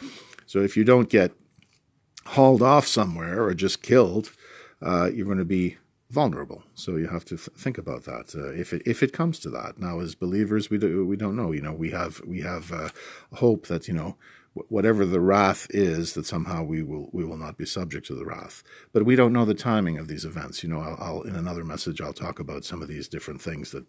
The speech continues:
that people talk about in prophecy. But, uh, I, I, today I just wanted to talk about the, you know, the, the lost sheep and what it means to be, what it means to be lost, you know, spiritually and physically, and how to be found.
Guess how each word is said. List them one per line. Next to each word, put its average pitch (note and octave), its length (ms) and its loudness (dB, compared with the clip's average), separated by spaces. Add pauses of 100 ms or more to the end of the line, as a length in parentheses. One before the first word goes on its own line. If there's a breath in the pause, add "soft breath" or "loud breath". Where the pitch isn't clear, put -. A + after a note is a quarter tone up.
(100)
that D2+ 160 -14
people - 240 -14
talk - 240 -12
about - 240 -10
in C#2+ 140 -14
prophecy. D2+ 500 -10 (480 loud breath)
But, - 240 -8
uh, D2+ 460 -8
I, E2 80 -8
I, E2 60 -8
today F2+ 340 -6
I E2+ 80 -6
just - 260 -10
wanted D#2+ 240 -10
to - 80 -16
talk E2 240 -10
about D2+ 240 -10
the, D2+ 260 -12 (140)
you F2 80 -12
know, C2+ 180 -12 (220)
the, E2+ 320 -12
the D#2 160 -12
lost D#2+ 300 -6
sheep - 340 -2
and C#2+ 100 -12
what D#2+ 140 -8
it - 80 -14
means - 220 -10
to E2 80 -14
be, D2 220 -8 (360 loud breath)
what E2 140 -2
it - 40 -10
means D#2+ 220 -6
to D2+ 80 -10
be D2 80 -6
lost, D2+ 600 -8 (120)
you F#2+ 100 -12
know, C#2 100 -10
spiritually D#2+ 560 -8
and C#2+ 120 -14
physically, D#2 500 -8 (600 loud breath)
and G2+ 360 -2
how B2 120 4
to B2+ 80 6
be B2 120 2
found. A2 500 -2